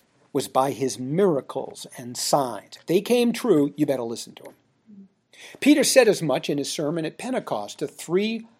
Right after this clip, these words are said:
thousand Jews. Do you remember? "Men of Israel, listen to these words. Jesus the Nazarene, a man attested to you by God with miracles and wonders and signs, which you perf-, which he performed, uh,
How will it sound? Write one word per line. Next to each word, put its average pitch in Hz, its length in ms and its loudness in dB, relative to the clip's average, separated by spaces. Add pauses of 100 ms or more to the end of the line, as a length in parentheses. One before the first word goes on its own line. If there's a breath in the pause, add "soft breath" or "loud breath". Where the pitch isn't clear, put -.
(180)
thousand 165 680 6
Jews. 131 500 -4
Do - 80 -10
you 127 60 -6
remember? 160 420 0 (280 loud breath)
"Men 214 180 6
of 269 120 8
Israel, 196 680 4 (200 loud breath)
listen 277 380 2
to 247 100 -6
these 196 240 -2
words. 156 440 4 (100)
Jesus 262 500 0
the 190 140 -2
Nazarene, 156 560 0
a 131 40 -4
man 180 420 0
attested 196 1080 2
to 160 140 0
you 120 640 -4
by 131 240 2
God 117 380 -4
with 131 200 -6
miracles 135 520 -2
and 120 180 -12
wonders 117 340 -10
and 120 140 -14
signs, 113 800 -8 (360 loud breath)
which 165 200 4
you 165 120 -2
perf-, - 340 -12
which 165 220 -4
he 180 100 -4
performed, 147 640 -2 (500 soft breath)
uh, 139 200 -2